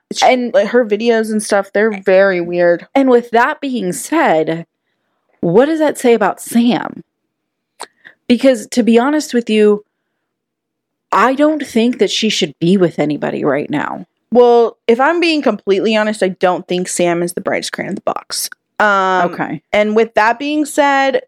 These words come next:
Speaker 1: with this situation that we're about to talk about, I will explain why I think that when I read the screenshot, because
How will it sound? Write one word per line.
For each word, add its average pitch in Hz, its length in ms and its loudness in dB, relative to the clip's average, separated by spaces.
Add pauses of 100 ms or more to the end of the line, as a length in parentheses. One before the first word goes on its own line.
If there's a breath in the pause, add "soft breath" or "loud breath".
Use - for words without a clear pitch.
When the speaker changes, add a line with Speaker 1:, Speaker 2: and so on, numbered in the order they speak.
(500)
Speaker 1:
with 214 240 2
this 214 200 0
situation 208 440 -2
that 175 100 0
we're 175 100 2
about 170 220 -2
to - 60 -20
talk 180 280 -2
about, 208 420 0 (680)
I 196 120 0
will 202 140 -2
explain 190 500 -2
why 175 320 2
I 196 60 0
think 208 220 -6
that 214 160 2
when 190 100 0
I 180 60 0
read 175 260 -4
the 175 60 -2
screenshot, 185 640 0
because 180 580 -2